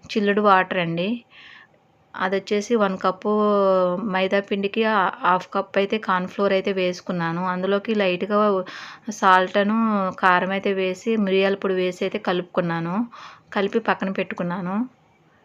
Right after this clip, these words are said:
ఇప్పుడైతే ప్రాసెస్‌లోకి అయితే వెళ్దాము. ఇలా మ్యాగ్నేట్ చేసిన చికెన్ పీసెస్‌ని అయితే మనం ఇలా ఒక, ఒక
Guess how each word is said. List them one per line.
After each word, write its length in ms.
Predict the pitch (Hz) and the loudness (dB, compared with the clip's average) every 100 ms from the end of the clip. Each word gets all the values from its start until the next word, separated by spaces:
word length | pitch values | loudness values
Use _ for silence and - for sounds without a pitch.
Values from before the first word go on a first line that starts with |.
| _ _ _ _ _ _ _ _ _ _ - | _ _ _ _ _ _ _ _ _ _ -10
ఇప్పుడైతే 320 | 196 202 220 | -2 -2 -2
ప్రాసెస్‌లోకి 720 | 214 190 180 208 202 208 202 | -2 0 0 -2 -4 -4 -2
అయితే 140 | 196 | -2
వెళ్దాము. 560 | 202 175 170 170 165 180 226 - _ _ _ _ _ _ _ - - _ _ _ _ _ | -2 -2 0 -2 -4 -4 -6 -8 _ _ _ _ _ _ _ -20 -20 _ _ _ _ _
ఇలా 160 | 214 208 | -4 0
మ్యాగ్నేట్ 480 | 202 185 202 208 208 | 2 2 2 -4 -2
చేసిన 320 | 226 208 214 208 202 | -2 0 2 2 0
చికెన్ 320 | - 196 202 | -2 -4 -4
పీసెస్‌ని 480 | 202 196 208 202 214 | -2 0 0 -2 -2
అయితే 240 | 185 180 220 226 214 196 - - - - | -2 0 0 2 0 -2 -4 -18 -18 -6
మనం 240 | 190 185 185 180 175 226 _ _ - | -4 -2 -2 -4 -4 -6 _ _ -6
ఇలా 180 | 190 185 | 0 0
ఒక, 140 | 180 190 | 0 -2
ఒక 180 | 180 | -2